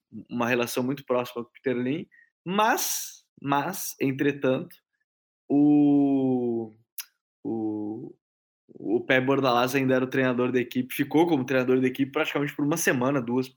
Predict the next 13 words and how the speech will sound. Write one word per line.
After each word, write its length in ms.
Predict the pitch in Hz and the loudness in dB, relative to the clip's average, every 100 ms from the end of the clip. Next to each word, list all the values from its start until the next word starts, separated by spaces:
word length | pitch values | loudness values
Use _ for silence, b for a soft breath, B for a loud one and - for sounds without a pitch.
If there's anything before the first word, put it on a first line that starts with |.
| _ | _
enquanto 640 | 131 127 131 127 139 139 b b b - | -14 -6 -4 -4 -4 -6 b b b 0
todo 160 | 143 | 2
mundo 160 | 147 143 | 4 4
já 140 | 143 | 2
sabia 340 | 143 127 127 135 | 0 0 2 0
que 80 | |
seria 220 | - 127 127 | 0 0 2
o 40 | |
Gattuso 440 | 131 127 123 123 | 2 -2 -4 -4
o 40 | 127 | -4
novo 180 | 123 - | -4 -4
treinador. 520 | 123 123 127 120 107 _ b b b b - | -4 0 -2 -2 -6 _ b b b b 0
É, 840 | 120 123 127 123 123 117 110 | 2 4 4 6 6 4 0